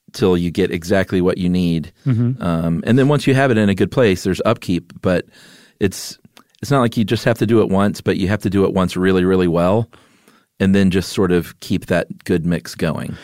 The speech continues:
Speaker 2: Yeah, and then you can just go get one of these things that you, you hook onto the end of your hose and spray it once in a while with some microbes and sit back and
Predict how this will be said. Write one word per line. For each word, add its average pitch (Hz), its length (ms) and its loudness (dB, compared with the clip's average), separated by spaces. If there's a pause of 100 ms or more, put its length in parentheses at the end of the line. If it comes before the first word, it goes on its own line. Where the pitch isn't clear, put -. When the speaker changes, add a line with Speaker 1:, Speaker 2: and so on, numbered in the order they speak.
(160)
Speaker 2:
Yeah, 190 340 2
and 156 220 4
then 160 80 4
you 165 140 2
can 151 160 0
just 151 180 -4
go 156 160 2
get 156 320 0
one 151 160 2
of 151 120 0
these - 440 -2
things 160 360 2
that 139 120 2
you, 135 220 0 (260)
you 135 240 -2 (160)
hook - 260 -4
onto 147 320 2
the 131 160 0
end 147 220 2
of 135 140 0
your 131 140 2
hose 147 440 2
and 127 160 2
spray - 520 0
it 175 120 0
once 170 260 0
in 170 60 0
a 165 60 2
while 185 240 4
with 156 80 2
some 127 180 -2
microbes 156 640 0
and 123 400 -2
sit - 240 -6
back 175 300 0
and 123 280 0